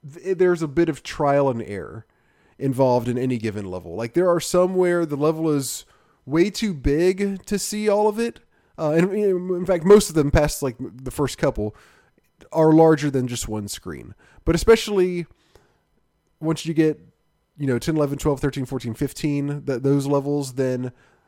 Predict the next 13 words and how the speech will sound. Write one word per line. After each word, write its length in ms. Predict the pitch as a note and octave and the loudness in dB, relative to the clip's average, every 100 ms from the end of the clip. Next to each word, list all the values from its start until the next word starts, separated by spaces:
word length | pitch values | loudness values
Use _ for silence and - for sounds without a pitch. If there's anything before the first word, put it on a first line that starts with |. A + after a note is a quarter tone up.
| _ | _
the, 720 | B2 C#3 C3+ B2+ B2+ B2 A#2+ - A#2+ | -4 0 2 2 2 0 -2 -6 -6
then 160 | C3+ | -2
they're 420 | C3+ C3 B2+ A#2+ - _ _ _ _ _ _ _ | 0 0 0 -4 -8 _ _ _ _ _ _ _
significantly 680 | - - B2+ D3 F#3 G#3 G3 | -6 -4 0 0 0 0 0
bigger 400 | F#3 G3 G3+ G3+ | 4 2 4 2
and 560 | F#3+ C#3+ D3+ D3 C#3 A#2+ | 2 0 0 0 -4 -6
kind 260 | - D#3+ D#3+ | -6 -2 -2
of 160 | A#2 | -4
maze-like 960 | G#2+ G#2 A2+ C#3 D#3+ E3 E3 F#3 - - _ _ _ | -4 -4 0 2 2 2 2 0 -2 -16 _ _ _
to 140 | - | -2
where 560 | D#3+ D#3+ D#3+ D#3 D#3 C#3+ _ _ _ _ _ - | 0 2 2 0 -2 -6 _ _ _ _ _ -14
you 140 | D#3 | -12
can't 380 | - G#3 G3 | 2 4 4